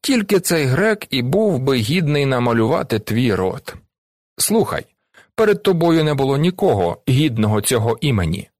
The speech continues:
Ти створена на те, щоб одержати яблуко, як Венера, або щоб з'їсти його, як Єва.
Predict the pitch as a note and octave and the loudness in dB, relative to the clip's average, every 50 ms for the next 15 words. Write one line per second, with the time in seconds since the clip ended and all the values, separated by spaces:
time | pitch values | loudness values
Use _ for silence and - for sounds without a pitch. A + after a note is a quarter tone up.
0 | _ _ _ _ _ _ B3+ A3 - - - D3 D3+ F3 E3+ D#3+ D3 D3 C3+ C3 | _ _ _ _ _ _ -2 -2 -2 -2 -2 -2 0 2 2 2 0 0 -2 -2
1 | B2 A2+ - - E3 F3+ F3 A2 - - - - - B2+ A2+ - - B2+ A#2 A#2 | -2 -4 -4 -2 -4 -2 -2 -2 -4 -4 -4 -4 -2 -4 -4 -2 -2 -2 -2 0
2 | D3 E3+ F3 D3+ C3 C#3 C3+ C3+ - C3 A#2+ A2+ B2+ C3+ C3+ A2 - - F#2+ F2 | 0 -2 -2 -2 -2 -4 -4 -2 -4 -4 -2 -2 -2 -2 -2 -2 -2 -4 -4 -4
3 | - - - - - - _ _ _ _ _ _ D#3+ G3+ G3 F#3+ F#3+ G3 G#3+ F#3+ | -4 -6 -6 -6 -8 -14 _ _ _ _ _ _ 0 0 0 2 0 2 2 2
4 | E3+ B2+ F2+ D2+ - - - - _ _ _ _ _ _ _ _ - G3 G3 F#3+ | 2 2 0 -2 -4 -6 -10 -14 _ _ _ _ _ _ _ _ -2 0 2 2
5 | F#3+ D#3+ - - F#3 D#3+ D#3 D#3+ F3 G#3+ A3 G3+ C3+ - - - A2 G2+ G2 G2 | 0 0 0 -2 -2 -2 -2 -2 0 0 0 0 0 -2 -2 -2 -2 0 0 -2
6 | F2 E2+ E2+ D2+ - - _ _ _ _ _ - F3+ F3+ - - - B2+ B2+ C3+ | -2 -2 -4 -6 -6 -10 _ _ _ _ _ 0 0 0 0 0 -2 -4 -2 0
7 | B2+ G#2+ F2+ D#2+ - - - | -2 -2 -2 -4 -6 -10 -10